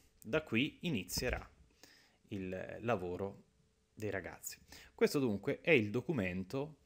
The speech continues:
che io non avevo su Drive e che ho creato appositamente per i ragazzi.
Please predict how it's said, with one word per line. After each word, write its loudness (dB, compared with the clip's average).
che -2
io 4
non 2
avevo 2
su -6
Drive 0
e -2
che 0
ho 4
creato 2
appositamente -4
per -4
i -8
ragazzi. -8